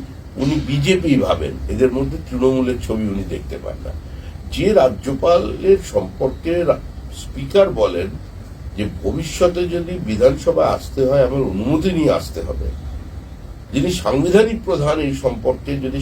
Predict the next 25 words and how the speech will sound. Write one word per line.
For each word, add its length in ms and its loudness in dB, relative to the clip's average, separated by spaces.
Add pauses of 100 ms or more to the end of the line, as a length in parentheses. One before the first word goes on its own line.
(120)
সাংবিধানিক 680 0
একটি 220 -4 (140)
পদে 240 0
থেকে 300 -4
কেউ 140 -2
এই 160 0
মন্তব্য 560 -6
করে, 240 -2 (720)
সেখানে 360 0
তো, 200 2 (460)
আর 60 -4
সেটাকে 340 -4
কনস্টিটিউশনাল 880 -2
ক্রাইসিস 480 2
বলা 220 8
যায় 160 4
না, 100 2
বলা 240 2
যায় 140 0
যে 140 -2
সাংবিধানিক 580 -4 (120)
পরিকাঠামোটাই 840 0
সেখানে 400 -6
কার্যত 480 -8
নেই। 140 -6